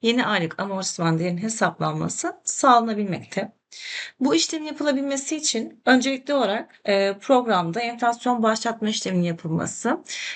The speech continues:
ve, e, ilk, e, düzeltme yapılacak aya kadar değerleme yapılmadan amortismanların ayrılmış olması gerekmektedir.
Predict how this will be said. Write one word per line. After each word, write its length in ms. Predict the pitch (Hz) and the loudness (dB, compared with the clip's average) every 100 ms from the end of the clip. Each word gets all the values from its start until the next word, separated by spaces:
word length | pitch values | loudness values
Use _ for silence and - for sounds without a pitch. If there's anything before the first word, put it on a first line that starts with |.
| - | -4
ve, 360 | 208 240 247 - - _ | 4 4 4 -2 -14 _
e, 300 | 175 180 175 | -2 0 0
ilk, 440 | 170 - 247 - - | -2 -2 -2 -2 -2
e, 960 | 180 165 165 165 170 170 175 - - - - _ 175 | 0 2 2 0 -2 -4 -8 -10 -12 -12 -18 _ -4
düzeltme 440 | 175 190 180 - | 2 4 4 0
yapılacak 500 | 214 202 175 165 - | -6 -4 -2 -2 -2
aya 180 | 196 202 | -2 0
kadar 440 | 208 - 190 311 - _ - | 0 0 0 0 -4 _ 2
değerleme 460 | 254 247 240 240 220 | 6 6 4 -2 -4
yapılmadan 720 | 202 214 185 - 196 311 - - - - | -4 -4 -2 -2 -2 -4 -8 -14 -16 -4
amortismanların 720 | 262 254 240 - 202 160 135 - | 2 2 0 -2 0 0 -2 0
ayrılmış 440 | 202 226 175 165 | 4 4 2 -4
olması 560 | - 202 180 - - - - | -2 -2 -2 -4 -8 -12 2
gerekmektedir. 960 | 262 240 220 196 185 170 170 - - | 4 4 2 -4 -4 -6 -4 -6 -8